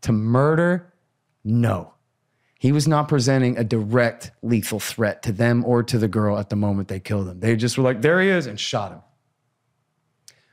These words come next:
So same kind of thing, right? Are these guys criminals? Sure.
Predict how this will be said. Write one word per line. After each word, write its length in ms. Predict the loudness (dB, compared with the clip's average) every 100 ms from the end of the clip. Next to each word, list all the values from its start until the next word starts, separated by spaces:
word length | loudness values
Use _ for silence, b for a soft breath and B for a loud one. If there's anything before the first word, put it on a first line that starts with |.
| b b
So 320 | -2 0 0
same 280 | -2 -2 0
kind 240 | 0 0
of 60 | 0
thing, 200 | -4 -6 _ _ -2
right? 340 | 0 0 -4 -16 b b b _ _ -4
Are 80 | 0
these 220 | 2 2
guys 240 | 2 0 0
criminals? 340 | 0 2 0
Sure. 400 | 0 0 0